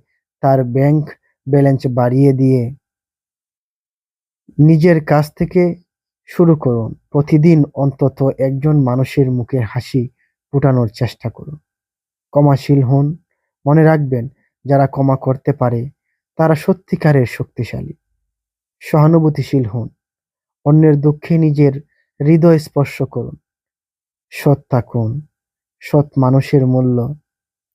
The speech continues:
যদিও মানুষ দিতে না পারে, নিজের অন্তরে যে শান্তি পাবেন, এই শান্তি আর কোনো জায়গায় পাবেন না। আজকের সমাজে আমরা অনেকেই বড় হতে চাই,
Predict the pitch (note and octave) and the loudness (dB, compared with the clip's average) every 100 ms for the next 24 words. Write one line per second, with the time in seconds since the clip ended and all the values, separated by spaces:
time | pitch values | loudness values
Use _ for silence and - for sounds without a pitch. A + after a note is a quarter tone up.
0 | B2+ C#3+ C3+ D3 D3+ C3+ C3 C3 C3 C3 | -2 0 4 4 4 2 0 -4 -6 -6
1 | C3 A#2+ - A#2+ A#2+ C3 _ _ _ _ | -6 -6 -6 -8 -8 -14 _ _ _ _
2 | _ _ C#3 C#3 D3 C#3 C#3 C3+ C#3 C#3 | _ _ 0 2 4 4 2 0 0 0
3 | C3 C#3 B2 - _ _ - D3 C#3+ D3 | 0 0 -2 -8 _ _ -4 0 0 0
4 | C3+ A#2+ A#2+ A#2 C3 - _ _ _ A#2+ | 0 -2 -2 -4 -6 -14 _ _ _ -12
5 | - B2+ B2 - A#2 C3+ - _ _ _ | -4 -4 -4 -6 -6 -6 -14 _ _ _
6 | _ _ _ _ _ _ - D3 D3 C3+ | _ _ _ _ _ _ 2 4 4 2
7 | B2 A#2 - A2+ A#2+ - - _ _ _ | 0 -4 -6 -10 -10 -12 -16 _ _ _
8 | _ _ _ _ - D3 D3 E3+ - E3+ | _ _ _ _ -4 -2 0 -4 0 2
9 | D#3+ C#3+ A#2+ A#2 B2 A#2+ C3 C3 A#2+ A#2+ | 4 2 2 0 0 2 0 0 -2 0
10 | A2+ F#2+ - G#2 - B2 | -2 -4 -8 -14 -16 -18